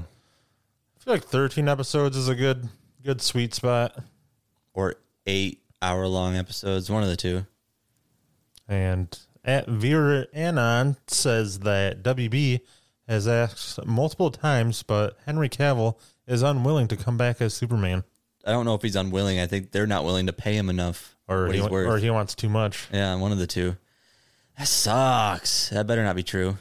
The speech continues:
Speaker 2: I mean, if he's not gonna come back, fucking recast,
Speaker 1: Yeah.
Speaker 2: make a fucking good Superman movie.
Speaker 1: Figure it out. You're, like, you're literally little, little, little Larry. You're
Speaker 2: Little
Speaker 1: literally,
Speaker 2: Larry.
Speaker 1: like, just dodging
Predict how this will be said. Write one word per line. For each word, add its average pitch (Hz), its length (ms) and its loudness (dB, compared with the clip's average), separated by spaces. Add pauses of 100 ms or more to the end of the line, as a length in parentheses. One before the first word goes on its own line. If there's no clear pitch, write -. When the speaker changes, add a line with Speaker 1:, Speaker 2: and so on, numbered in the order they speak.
(500)
Speaker 2:
I 151 100 0
mean, 175 200 4
if 120 80 2 (840)
he's 294 120 -6
not 311 120 4
gonna 247 120 0
come 214 160 0
back, 190 280 2
fucking 170 380 0
recast, 175 800 2
Speaker 1:
Yeah. 110 140 4
Speaker 2:
make 190 140 2
a 175 60 -2
fucking 180 400 0
good 160 200 2
Superman 156 460 0
movie. 104 240 2
Speaker 1:
Figure 131 320 0
it 107 60 2
out. 110 340 0 (1160)
You're, 143 200 -2 (120)
like, 131 360 0
you're 117 140 2
literally 117 760 2 (300)
little, 113 360 0
little, 117 340 2
little 98 180 0
Larry. 95 360 2
You're 98 200 -6
Speaker 2:
Little 120 100 -8
Speaker 1:
literally, 113 460 2
Speaker 2:
Larry. 95 160 -2 (720)
Speaker 1:
like, 90 300 -2
just 104 520 -2 (400)
dodging 95 720 -2